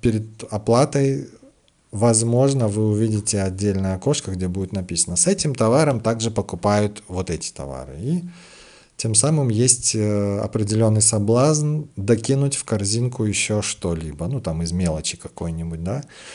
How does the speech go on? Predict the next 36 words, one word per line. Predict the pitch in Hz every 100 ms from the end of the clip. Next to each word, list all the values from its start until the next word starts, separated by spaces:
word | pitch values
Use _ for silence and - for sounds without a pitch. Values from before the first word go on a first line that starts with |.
| -
То | -
есть | 117 -
тем | 120
самым | 113 185 202 127
вот | 104 104 -
я | 107 104 113
как | - 107
раз-таки | 104 - 95 104
вот | 98 92
эту | 104 - 101 101
идею | 95 110 123 104
и | 85 107
объясняю | 104 90 95 - 92 82 78
здесь, | 80 80 73
что | - - - - - - - - _
consumerism | 113 110 - 160 170 170 170 156 117
by | 110 107
causing | 123 139 143 151 156 - -
customers | - 110 - 139 156 175 -
to | -
buy | 110 101 98
goods | 104 151 -
that | 110 104 101
they | 110 104
may | 101 98
not | 98 107 110 -
necessarily | 104 - 101 - 92 92 90 90
need. | 85 80 - - _ - - -
И | -
заканчиваю | 113 113 143 170 139
это | 113
предложение | 101 101 101 101 117 127 101
еще | 95 101
вот | 95 90
таким | - - 90
кусочком. | - - - - - 135 170 175